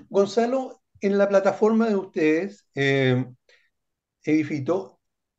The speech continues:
¿hay alguna fórmula de, eh, de, de recordarle a los residentes, especialmente a los comités, eh, por ejemplo, que hagan este tipo de, de, de, de cambios,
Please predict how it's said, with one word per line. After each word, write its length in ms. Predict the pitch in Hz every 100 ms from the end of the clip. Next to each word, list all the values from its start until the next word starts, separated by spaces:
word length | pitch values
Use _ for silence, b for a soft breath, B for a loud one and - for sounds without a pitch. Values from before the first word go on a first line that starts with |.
| _ _
¿hay 180 | 165 220
alguna 360 | 233 214 220 220
fórmula 580 | - 196 202 208 196 175
de, 1160 | 165 156 151 135 135 135 131 123 123 120 120
eh, 100 | 123 127
de, 360 | 127 123 123 -
de 120 | 151
recordarle 720 | 151 151 139 127 147 190 208
a 60 | 190
los 200 | 180 165
residentes, 720 | 165 - 147 151 175 190 -
especialmente 540 | 135 123 139 156 156
a 20 |
los 160 | 151 -
comités, 600 | 143 127 110 143 175 185 _ _ _
eh, 180 | 135 131
por 160 | 123 120
ejemplo, 460 | 117 156 160 180 147
que 120 | 143
hagan 260 | 170 160
este 240 | 160 165 151
tipo 400 | 151 151 180 175
de, 600 | 170 165 160 156 151 151 _ _ _
de, 1160 | 120 127 135 127 123 120 117 113 113 110 107 117 - _
de, 880 | 120 117 113 110 104 107 107 110 110 _ _
de 260 | - 113 113
cambios, 520 | 190 202 165 180